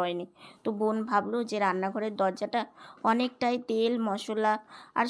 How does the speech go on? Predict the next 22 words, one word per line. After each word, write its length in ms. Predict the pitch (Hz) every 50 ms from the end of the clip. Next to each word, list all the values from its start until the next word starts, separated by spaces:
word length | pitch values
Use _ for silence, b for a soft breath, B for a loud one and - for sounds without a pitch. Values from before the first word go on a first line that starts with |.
| -
সব 140 | 254 233 226 233
সময় 320 | - - 220 226 226 220 220 214
হাত 160 | 208 202 196 202 196 190
দিয়ে 160 | 208 208 208 208 208 -
খোলা 240 | 220 208 202 202 214 214
হয়, 160 | 202 202 202 - B B B B B B
তো 60 | - 254 269 262
একটু 140 | 262 277 277
নোংরাও 380 | 262 233 226 220 214 208 208 208 262
পড়ে 200 | 208 196 190 190 185 180
গেছে, 320 | 175 180 185 - - 190 185 196 B B B B B B
তো 80 | - 226 214 202
বোন 160 | 208 214 214 208 214
ভাবলো 220 | 226 208 208 220 233 220
একটু 120 | 226 254 240 -
পরিষ্কার 380 | 208 190 190 - - - 185 170 -
করি। 260 | - 185 185 185 185 - B B B B B B B
তো 60 | - 254
বোনের 320 | 233 233 247 247 269 269 262
তো 40 | 277 269
ওইদিকে 260 | 254 240 247 240 262 254
কাজ 240 | 247 226 220 226